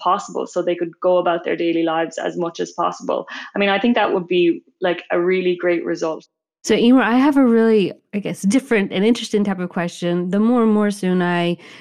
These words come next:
Speaker 2: speak with amazing women in technology,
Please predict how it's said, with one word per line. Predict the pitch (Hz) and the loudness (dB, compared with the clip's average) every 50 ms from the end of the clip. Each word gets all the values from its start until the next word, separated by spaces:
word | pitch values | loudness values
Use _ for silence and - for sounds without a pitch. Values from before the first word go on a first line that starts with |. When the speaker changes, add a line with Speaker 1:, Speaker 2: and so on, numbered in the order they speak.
| - | -20
Speaker 2:
speak | - - - - 202 190 175 - - | -20 -14 -6 -2 -2 -2 -2 -2 -2
with | 180 175 170 165 175 | 0 0 0 0 0
amazing | 156 175 175 180 180 160 175 170 165 | 0 0 2 2 2 2 0 0 0
women | 165 165 170 165 170 | 0 0 0 0 -2
in | 170 175 | -2 -2
technology, | - 170 - - 170 165 165 165 170 170 170 160 160 160 156 151 160 | -4 -6 -6 -4 -2 -2 0 0 0 0 -2 -2 -2 -2 -2 -2 -2